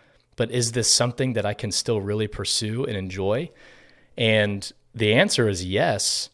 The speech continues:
Uh, certainly it is not the number one priority, and there are ways where being a sports fan, uh,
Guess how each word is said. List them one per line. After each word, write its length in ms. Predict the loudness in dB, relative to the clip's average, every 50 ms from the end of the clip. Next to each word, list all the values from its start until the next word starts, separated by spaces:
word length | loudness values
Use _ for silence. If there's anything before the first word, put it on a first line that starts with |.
| _ _ _ _ _ _ -4
Uh, 160 | -2 -2 0
certainly 760 | 2 2 4 6 6 6 6 6 4 0 0 0 0 0 2
it 220 | 2 2 2 2
is 200 | 0 0 -2 -2
not 300 | -2 0 0 0 0 0
the 120 | -2 -4 -2
number 260 | -2 0 0 0 2
one 180 | 4 4 2 2
priority, 640 | 2 2 2 4 4 4 2 2 0 -2 -4 -2
and 180 | -2 -2 -2 0
there 140 | 0 0 0
are 180 | 0 0 -2
ways 600 | -2 0 0 2 4 4 2 2 0 -2 -4 -6 -4
where 480 | -4 -2 0 0 0 0 -2 -2 -4 -6 -6
being 220 | -4 -2 -2 -2
a 40 | -2
sports 400 | -4 -4 -4 -2 -2 -2 -2 -4
fan, 380 | -4 -4 -4 -4 -4 -4 -6 -10 -14 -18 -20 -20 _ _ _ _ _ _ -10
uh, 420 | -6 -4 -2 -2 -2 -2 -4 -4